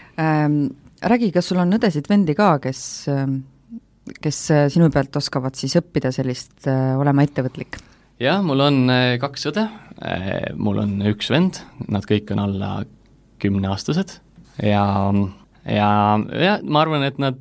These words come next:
Speaker 2: äh, minu pealt, äh, vaikselt, äh, õpivad.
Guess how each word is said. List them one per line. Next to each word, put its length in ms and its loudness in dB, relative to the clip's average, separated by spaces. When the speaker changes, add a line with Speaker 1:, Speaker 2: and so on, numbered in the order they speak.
Speaker 2:
äh, 140 4
minu 220 0
pealt, 300 -2
äh, 340 4
vaikselt, 540 0
äh, 480 2
õpivad. 380 2